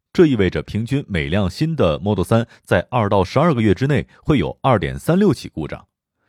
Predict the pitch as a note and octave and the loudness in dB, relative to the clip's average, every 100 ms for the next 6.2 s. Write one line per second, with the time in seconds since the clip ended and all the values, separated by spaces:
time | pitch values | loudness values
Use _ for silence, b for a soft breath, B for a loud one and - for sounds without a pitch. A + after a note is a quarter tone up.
0 | - A2+ G2+ G#2 E2 C#2+ D#2 A2+ - A2+ | -4 -2 0 0 0 -4 -4 -6 0 0
1 | G#2 F2+ - G#2+ F#2+ F2+ E2 - B2 G2+ | 0 -2 -2 -2 0 0 -2 -2 -2 0
2 | F#2 F2+ B2+ C3+ - B B G2+ D3 - | 0 0 0 -2 -4 B B -2 -2 -2
3 | D#2 F2 F#2+ G#2+ A2 A#2 A#2+ D3 D3 A#2 | -4 -6 -2 -2 -2 -4 -4 -4 -4 -4
4 | G#2+ C3 A#2 B2+ B2 b b _ A2+ A2 | -4 -2 -2 -2 -6 b b _ -2 0
5 | E2+ F#2+ - D#3 G2 C#2+ B1+ _ D#3+ C3+ | -2 -4 -2 0 0 -4 -8 _ -6 -4
6 | - D2 | -4 -8